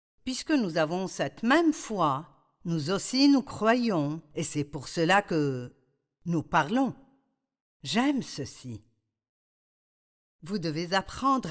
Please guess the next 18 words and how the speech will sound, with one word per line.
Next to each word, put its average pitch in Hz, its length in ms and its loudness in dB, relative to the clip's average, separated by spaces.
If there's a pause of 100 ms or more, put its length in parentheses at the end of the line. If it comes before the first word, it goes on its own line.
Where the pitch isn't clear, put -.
à 180 100 -4
croire - 560 -4
ce - 140 -4
que 160 200 -2
dit 180 680 -6 (540)
la 180 140 4
parole 285 540 2
de 190 140 -2
Dieu 143 520 -6 (160)
et 180 140 -2
à 170 140 2
le 170 180 2
dire. 165 540 -2
Les 202 180 4
mots 233 180 2
contiennent 220 460 0
du 175 140 0
pouvoir. 185 680 -2